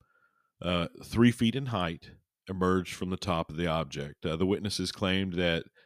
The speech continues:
the Bing suit was shiny and tight-fitting. They also stated that it had a scrawny neck, a narrow face, thin arms and legs, long black hair, and huge eyes like rugby balls. So,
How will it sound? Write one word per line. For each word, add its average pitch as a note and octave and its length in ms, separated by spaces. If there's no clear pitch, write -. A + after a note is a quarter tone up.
the G#2 80
Bing G2+ 260
suit G#2 320
was F#2 160
shiny G#2+ 520
and F2+ 180
tight-fitting. G2+ 680
They E2 140
also F#2+ 260
stated F#2+ 420
that E2+ 160
it E2 80
had E2+ 200
a D2+ 140
scrawny A2 480
neck, G2+ 300
a F2 60
narrow F#2+ 300
face, - 640
thin C3 160
arms G#2 340
and G2+ 100
legs, D#2+ 500
long B2 580
black A2 360
hair, E2+ 440
and F2 160
huge A#2 560
eyes G2+ 440
like F2 260
rugby F2 520
balls. - 580
So, F2+ 460